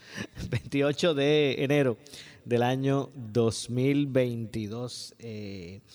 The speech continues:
así que gracias a todos por su sintonía, los que están conectados al nueve diez A M de, de Radio Leo, de, de Noti uno, el nueve diez A M,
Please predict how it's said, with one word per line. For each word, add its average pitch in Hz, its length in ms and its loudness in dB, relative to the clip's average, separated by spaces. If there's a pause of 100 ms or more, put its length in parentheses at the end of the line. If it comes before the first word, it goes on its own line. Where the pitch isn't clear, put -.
(440)
así 120 160 -8
que 131 140 2
gracias 139 360 4
a 143 40 2
todos 156 240 2
por 147 180 0
su 147 140 -2
sintonía, 139 840 2
los 123 140 0
que 123 100 -2
están 139 320 -2
conectados 151 800 0
al 120 160 -8
nueve 131 260 -4
diez 143 540 -2
A 147 180 2
M 156 400 -6 (140)
de, 123 800 -4
de 127 160 0
Radio 135 240 4
Leo, 147 260 4 (600)
de, 165 320 2
de 127 400 0
Noti 147 280 2
uno, 143 320 2
el 123 100 -6
nueve 127 180 2
diez 139 240 2
A 143 100 2
M, 143 220 0